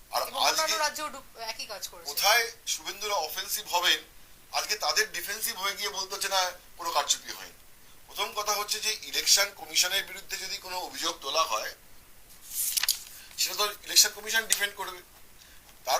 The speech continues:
Speaker 1: পক্ষ নিয়ে বিজেপির বলার কিছু নেই। কিন্তু খেলাটা হচ্ছে যে দিদিমণি, মুখ্যমন্ত্রী হয়তো একটা কৌশলগতভাবে বিজেপিকেও চাপে ফেলে দিয়েছে,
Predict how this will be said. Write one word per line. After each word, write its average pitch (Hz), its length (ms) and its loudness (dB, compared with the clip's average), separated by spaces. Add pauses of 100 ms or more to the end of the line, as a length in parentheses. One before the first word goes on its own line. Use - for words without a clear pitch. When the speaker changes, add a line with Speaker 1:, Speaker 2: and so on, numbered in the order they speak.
Speaker 1:
পক্ষ - 240 -12
নিয়ে 202 400 -2 (140)
বিজেপির 214 380 -8
বলার 165 260 2
কিছু 175 200 0
নেই। 160 220 4 (920)
কিন্তু 170 260 -10
খেলাটা 156 400 0
হচ্ছে - 280 0
যে - 140 -4
দিদিমণি, 160 420 -12 (100)
মুখ্যমন্ত্রী 202 760 -6
হয়তো 160 480 0 (500)
একটা 190 220 2
কৌশলগতভাবে 208 840 2
বিজেপিকেও 208 500 -4
চাপে 175 300 -6
ফেলে 170 200 -8
দিয়েছে, - 420 -2